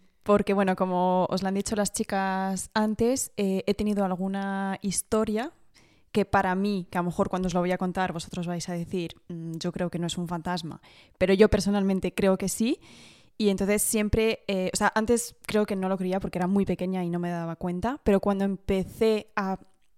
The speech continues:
pues, sentir todo lo que he sentido, escuchar lo que he escuchado, y bueno, toda esa serie de,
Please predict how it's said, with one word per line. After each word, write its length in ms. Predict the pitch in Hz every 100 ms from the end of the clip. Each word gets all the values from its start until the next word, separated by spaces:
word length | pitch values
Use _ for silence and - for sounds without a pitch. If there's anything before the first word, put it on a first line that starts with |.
| _
pues, 140 | 202 185
sentir 640 | 214 190 190 214 214 208
todo 120 | 208
lo 80 | 202
que 80 | 202
he 40 |
sentido, 640 | 196 190 208 214 214 208 202
escuchar 400 | 202 - - 190
lo 140 | 190
que 60 | 202
he 40 |
escuchado, 800 | - 196 - 196 196 202 202 196 - - - _ _ _
y 120 | 190
bueno, 340 | 180 165 151 196
toda 120 | 190
esa 140 | 190 190
serie 280 | 202 196 196
de, 200 | 185